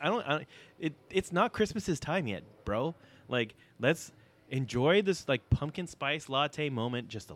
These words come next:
little bit longer. Enjoy your time with your families. And then get into the crazy, like, Christmas decorating, like, buying presents, like, hanging out with, like, you know, everybody getting,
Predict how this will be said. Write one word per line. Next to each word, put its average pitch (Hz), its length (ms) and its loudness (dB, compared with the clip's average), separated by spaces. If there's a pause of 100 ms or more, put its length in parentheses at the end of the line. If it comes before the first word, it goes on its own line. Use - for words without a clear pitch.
little 120 180 2
bit 196 120 2
longer. 175 560 0 (1500)
Enjoy 104 280 2
your 170 120 6
time 185 220 2
with 196 140 2
your 202 80 2
families. 170 1040 0 (440)
And 202 200 -2
then 226 240 4
get 214 140 6
into 190 200 2
the 170 120 -2
crazy, 151 420 0
like, 139 180 2
Christmas 139 300 -6
decorating, 120 720 0
like, 107 180 0
buying 113 280 0
presents, 104 640 -2
like, 104 180 0
hanging 107 320 -6
out 101 160 -2
with, 104 200 -4
like, 107 280 -2
you 113 80 -6
know, 107 80 0
everybody 101 380 0
getting, 98 240 -8